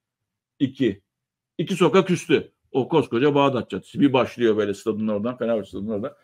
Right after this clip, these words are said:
Ta gidiyor böyle, e, Bostanlı'ya kadar. Oraya Bostanlı mı, Bostancı mı? Onu da hep şaşırıyor. Oraya kadar gidiyor.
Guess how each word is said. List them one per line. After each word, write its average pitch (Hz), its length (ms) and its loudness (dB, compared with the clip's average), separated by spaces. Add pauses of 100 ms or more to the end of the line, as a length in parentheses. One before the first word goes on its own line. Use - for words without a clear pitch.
(120)
Ta 160 580 8
gidiyor 151 380 2
böyle, 151 340 4 (340)
e, 131 40 0 (520)
Bostanlı'ya 131 600 0
kadar. 101 260 -6
Oraya 120 280 -2
Bostanlı 123 320 -6
mı, 98 100 -2
Bostancı 101 340 -8
mı? 101 60 -6
Onu 101 60 -4
da 107 60 -4
hep 101 100 -8
şaşırıyor. 104 400 -10 (260)
Oraya 143 300 4
kadar 143 280 -2
gidiyor. 143 400 0